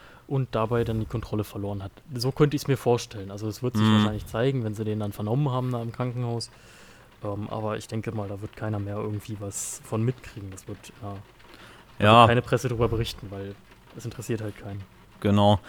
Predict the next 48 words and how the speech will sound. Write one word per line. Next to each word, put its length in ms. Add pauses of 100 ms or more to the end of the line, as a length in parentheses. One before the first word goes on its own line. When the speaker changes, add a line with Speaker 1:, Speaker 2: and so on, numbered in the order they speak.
(140)
Speaker 2:
Aber 140
irgendwie 260
in 40
letzter 300
Zeit, 540
äh, 300
ist 300
irgendwo 340
Gegenfahren 960
irgendwie 460
hier 500
bei 120
uns 220
im 80
Landkreis 800
in 160
die 80
Speaker 1:
Voll 220
Speaker 2:
Mode 140
Speaker 1:
im 60
Speaker 2:
gekommen. 380
Speaker 1:
Trend, 40
ja. 200 (680)
Also, 120
Speaker 2:
Äh, 80
Speaker 1:
was 80
die 40
Speaker 2:
ich 80
Speaker 1:
Leute 240
hier 160
alle 140
umfahren, 680
das 160
ist 180
der 100 (120)
Wahnsinn. 420
Speaker 2:
Oder 320
wo 180
die 220
Leute 300
über 180
alle 260 (100)
gegenfahren, 760
das 220
frage 260
ich 100
mich 180
auch. 240